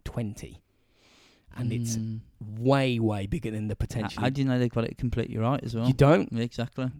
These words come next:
Speaker 1: There's lots of small things that can affect its orbit as it travels around. We have to constantly map them.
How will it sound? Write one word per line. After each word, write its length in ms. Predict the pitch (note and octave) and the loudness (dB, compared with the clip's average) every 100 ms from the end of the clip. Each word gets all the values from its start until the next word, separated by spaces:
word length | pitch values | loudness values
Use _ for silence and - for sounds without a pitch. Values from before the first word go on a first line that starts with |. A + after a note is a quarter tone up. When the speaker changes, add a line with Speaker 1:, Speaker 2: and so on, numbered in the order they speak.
| - | -2
Speaker 1:
There's 160 | C3+ | 0
lots 260 | C#3+ G3 - | 2 2 0
of 80 | D#3 | -2
small 220 | D#3+ C#3+ | 2 4
things 240 | C#3+ C3+ | 4 2
that 100 | C3 | 0
can 140 | - B2+ | 0 -2
affect 280 | - B2 - | 0 -2 -2
its 160 | A2+ | 0
orbit 380 | C3 A#2+ A#2 - _ _ - | 2 2 0 -4 _ _ -8
as 120 | B2 | -6
it 80 | F#2 | -2
travels 280 | B2+ A2+ | -2 0
around. 140 | A#2+ A#2 | 0 -2
We 60 | |
have 200 | B2 F3 - | -2 -4 -2
to 60 | |
constantly 520 | - D3+ - B2 A#2 - | 0 0 0 -4 -6 -4
map 300 | C3+ C#3+ - | -4 -4 -2
them. 220 | E3 | -2